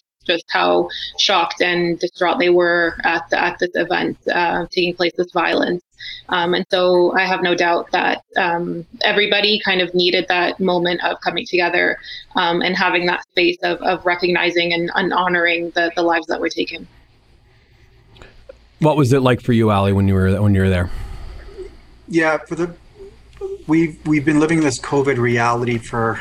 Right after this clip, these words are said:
Speaker 3: a year and a half now, and, uh, during that time, I think many of us, if not all of us, have had to, um,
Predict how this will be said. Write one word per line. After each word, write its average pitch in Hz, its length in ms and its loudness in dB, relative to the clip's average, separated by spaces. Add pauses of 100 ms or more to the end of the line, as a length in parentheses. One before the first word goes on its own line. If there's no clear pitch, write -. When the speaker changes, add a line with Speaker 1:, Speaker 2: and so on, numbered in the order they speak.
(140)
Speaker 3:
a 139 80 -8
year 120 280 -2
and 113 80 -4
a 113 40 -4
half 113 440 -4
now, 117 260 -2
and, 113 340 -10
uh, 120 140 -4
during 123 300 0
that 120 180 -2
time, 120 300 -6
I 117 40 -4
think 117 200 -14 (1040)
many 131 280 0
of 120 80 0
us, 117 180 -2
if 117 100 -8
not 117 160 0
all 113 200 0
of 113 80 -2
us, 113 100 -8
have 120 120 -10
had 120 260 -4
to, 117 400 0 (440)
um, 120 380 -4